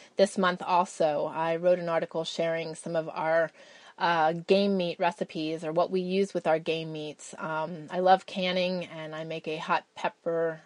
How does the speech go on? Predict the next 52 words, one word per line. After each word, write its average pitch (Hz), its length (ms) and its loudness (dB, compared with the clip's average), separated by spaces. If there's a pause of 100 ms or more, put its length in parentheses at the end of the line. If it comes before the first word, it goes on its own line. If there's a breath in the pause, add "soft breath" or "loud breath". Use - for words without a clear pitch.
uh, 156 240 -4
mustard 185 640 2 (460 loud breath)
and 151 520 -10
a 151 60 -6
hot 175 380 4
sauce 165 880 2
and 151 720 -10
a - 40 -12
hot - 240 -2
pepper - 260 -2
jelly. 165 800 0
And 165 140 -10
we 170 100 -2
also 170 360 0
do 165 500 -2
a, 156 380 0
uh, 147 320 -4 (1300 soft breath)
chili 285 320 8
sauce 165 400 2
that 170 180 8
we 190 100 -2
use 175 260 0
as 156 160 0
a 165 40 -6
salsa 151 560 -2
as 151 200 -14
well. 160 480 4
And 170 240 -6
those 180 200 0
recipes 175 440 -2
are 165 80 0
being 165 240 -4
shared 165 440 2
in 170 260 -8
that 160 160 -4
magazine, 160 720 -6
and 156 400 -10
he 175 160 -4
is 165 100 -4
pictured 170 400 -6
because 196 260 0
he's 247 160 2
always 254 240 8
helping 170 380 0
me. 160 200 -8
He 170 140 -2
loves 175 260 2
to - 80 -4
help 165 160 0
me 175 100 -6
can 175 420 -6
and, 165 220 -6